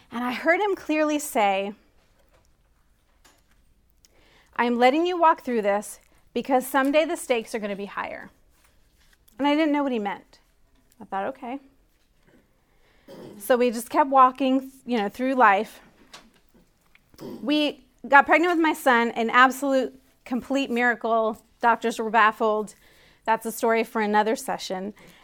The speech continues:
Um, but when I was, uh, four months pregnant with him, my mother-in-law was diagnosed with A L S.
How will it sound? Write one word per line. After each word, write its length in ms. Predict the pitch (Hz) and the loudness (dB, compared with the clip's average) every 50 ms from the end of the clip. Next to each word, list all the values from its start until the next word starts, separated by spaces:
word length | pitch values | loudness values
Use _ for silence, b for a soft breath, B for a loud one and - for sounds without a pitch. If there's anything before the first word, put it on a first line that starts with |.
| b b | b b
Um, 520 | - 233 226 214 208 202 196 190 190 214 - _ _ _ _ _ _ _ _ _ _ _ _ _ _ _ _ _ _ _ - _ _ _ - | 4 6 6 6 6 4 2 -2 -6 -10 -12 _ _ _ _ _ _ _ _ _ _ _ _ _ _ _ _ _ _ _ -20 _ _ _ 4
but 240 | 262 247 226 - - | 6 6 6 6 2
when 240 | 220 226 247 240 240 | 2 2 4 4 4
I 140 | 240 240 240 | 4 2 2
was, 460 | 233 233 240 233 226 - - - - _ _ _ _ _ _ _ _ _ _ _ _ - | 2 2 2 2 0 -2 -8 -12 -16 _ _ _ _ _ _ _ _ _ _ _ _ 4
uh, 260 | 226 214 208 202 202 | 6 6 8 6 4
four 220 | 196 - 285 285 285 | 4 2 2 2 4
months 200 | 285 285 277 - | 4 2 0 0
pregnant 280 | - 285 254 247 240 | -2 -2 -2 -2 -4
with 120 | 233 226 - | -6 -8 -6
him, 360 | 247 226 214 214 214 226 214 b b b b b | -4 -4 -2 -2 -4 -6 -8 b b b b b
my 140 | 240 233 226 | -2 0 0
mother-in-law 640 | 240 254 262 269 262 254 233 220 208 202 202 196 196 | 2 2 2 4 4 2 0 0 0 2 2 2 2
was 140 | 202 196 | 0 0
diagnosed 420 | - 220 208 202 208 202 202 202 - | 0 0 0 0 -2 -6 -6 -8 -10
with 120 | 202 170 | -10 -8
A 100 | 180 - | -8 -6
L 140 | 180 185 - | -6 -8 -8
S. 360 | - - - - - - - | -10 -10 -12 -18 -20 -20 -20